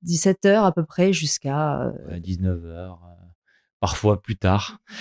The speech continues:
Speaker 2: Parce que c'est, c'est, euh, repartir à partir de dix-sept heures, on se dit, « Bon, on y va, on vous roule une heure et puis stop. » Et puis en fait, on, chaque fois, on se disait, « Mais on est, euh, elle est agréable cette heure-là. »
Speaker 1: Il y a un moment de grâce entre dix-huit heures trente et vingt heures à peu
Speaker 2: Voilà,
Speaker 1: près.
Speaker 2: ouais, quand la lumière commence à tomber, euh, ou, euh,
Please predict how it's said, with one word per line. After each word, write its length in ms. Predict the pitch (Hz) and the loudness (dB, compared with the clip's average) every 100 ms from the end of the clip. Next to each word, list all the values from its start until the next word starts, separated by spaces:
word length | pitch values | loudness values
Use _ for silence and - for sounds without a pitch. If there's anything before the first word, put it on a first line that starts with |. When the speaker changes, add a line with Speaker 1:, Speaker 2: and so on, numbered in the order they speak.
| - | -8
Speaker 2:
Parce 100 | 117 | 2
que 60 | 135 | 4
c'est, 220 | 127 147 | 6 4
c'est, 240 | - 147 135 | 4 2 0
euh, 760 | 143 151 139 135 131 127 123 | -2 -2 -2 -4 -4 -2 4
repartir 580 | 117 147 143 - - 139 | 6 6 4 2 4 6
à 60 | 135 | 6
partir 240 | 127 123 | 4 2
de 40 | |
dix-sept 360 | 120 123 127 - | 4 4 4 6
heures, 140 | 135 | 6
on 80 | 113 | 6
se 60 | 104 | 4
dit, « 100 | 110 | 4
Bon, 220 | 110 110 | 4 4
on 100 | 104 | 6
y 120 | 104 | 6
va, 180 | 104 107 | 8 6
on 140 | 104 | 4
vous 180 | 95 92 | 2 2
roule 200 | 92 101 | 4 6
une 140 | 101 104 | 6 4
heure 140 | 92 | 4
et 60 | 87 | 0
puis 320 | - 101 90 | -2 -4 -2
stop. » 260 | 104 175 175 | 2 2 4
Et 80 | 107 | 4
puis 120 | 131 | 4
en 80 | 110 | 6
fait, 200 | 165 143 | 4 6
on, 160 | 123 - - - - _ _ | 4 2 -8 -20 -20 _ _
chaque 200 | 143 - | 0 4
fois, 160 | 165 | 6
on 40 | 160 | 8
se 60 | |
disait, « 220 | 123 127 143 | 6 6 6
Mais 100 | 117 | 6
on 80 | |
est, 200 | 104 104 | 4 4
euh, 160 | 113 101 - _ _ _ - | 2 0 -2 _ _ _ 2
elle 100 | 120 | 4
est 80 | |
agréable 420 | 117 117 120 143 120 | 6 8 8 6 6
cette 220 | 117 120 | 4 6
heure-là. » 380 | 104 107 101 101 | 6 6 4 0
Speaker 1:
Il 80 | 196 | 4
y 40 | |
a 80 | 196 | 6
un 60 | 196 | 6
moment 260 | 208 214 | 6 8
de 60 | 208 | 8
grâce 460 | 180 180 226 233 - | 6 6 6 6 4
entre 400 | 196 175 - 202 | 2 2 2 4
dix-huit 420 | 180 190 190 202 | 4 2 0 0
heures 160 | 180 | 0
trente 280 | - 202 196 | 0 0 4
et 80 | 190 | 4
vingt 260 | 175 170 165 | 6 4 4
heures 200 | 147 139 | 2 2
à 40 | |
peu 60 | 123 | 2
Speaker 2:
Voilà, 220 | 120 123 | 4 6
Speaker 1:
près. 120 | 123 | 6
Speaker 2:
ouais, 180 | 113 117 | 6 4
quand 120 | 113 | 4
la 100 | 104 | 4
lumière 320 | 104 110 113 - | 6 6 4 4
commence 300 | 110 107 104 | 4 6 4
à 60 | |
tomber, 580 | 92 107 104 123 139 139 | 4 4 8 8 8 8
euh, 720 | 117 107 104 110 107 107 107 147 | 8 8 6 6 6 6 4 6
ou, 280 | 147 147 | 6 8
euh, 120 | 117 | 8